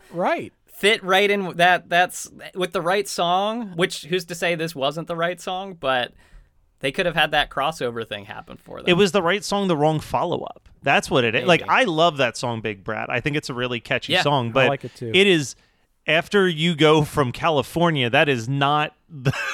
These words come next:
Speaker 3: the, the song to, like, ride off of California's success, really.
Speaker 1: Mm-hmm.
Speaker 2: And the rest of that record is not as good as Big Brat.
Speaker 3: No,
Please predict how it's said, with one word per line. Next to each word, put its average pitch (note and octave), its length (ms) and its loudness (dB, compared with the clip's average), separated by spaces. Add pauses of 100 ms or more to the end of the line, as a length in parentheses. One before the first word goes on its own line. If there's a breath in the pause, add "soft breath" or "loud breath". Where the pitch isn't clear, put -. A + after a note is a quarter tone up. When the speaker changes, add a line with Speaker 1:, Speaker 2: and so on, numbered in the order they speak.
(120)
Speaker 3:
the, E3 540 4
the C3+ 180 2
song C#3+ 540 2
to, C#3+ 140 -4
like, A#2 400 0 (460 soft breath)
ride B2+ 420 4
off A#2+ 240 2
of A2 420 -6
California's A#2+ 760 2
success, B2 520 -2
really. - 440 -14 (160)
Speaker 1:
Mm-hmm. G#2 200 -10
Speaker 2:
And F3+ 100 -2
the F3+ 60 -2
rest G#3+ 240 -2
of E3+ 80 -2
that C3+ 180 2
record C3 340 -2
is G#2+ 140 -12
not A2+ 220 -4
as F#2 120 -12
good G#2 200 -14
as E2 120 -20
Big G2 200 -16
Brat. B2 100 -2
Speaker 3:
No, A2+ 480 4